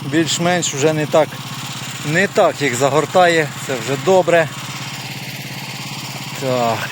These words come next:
щас ми, блін, а погодка знов затягує. Все в хмарах.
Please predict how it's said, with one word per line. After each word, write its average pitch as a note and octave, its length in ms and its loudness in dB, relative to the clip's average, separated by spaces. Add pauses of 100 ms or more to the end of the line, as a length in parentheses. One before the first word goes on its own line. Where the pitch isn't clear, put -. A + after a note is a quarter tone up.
(100)
щас C3+ 320 -4
ми, C#3+ 140 -2 (400)
блін, C3+ 320 0
а B2 80 0
погодка F#3+ 640 4 (640)
знов C3+ 400 2
затягує. E3+ 720 2 (1200)
Все C#3 260 -2
в A#2+ 80 -2 (100)
хмарах. F3+ 580 4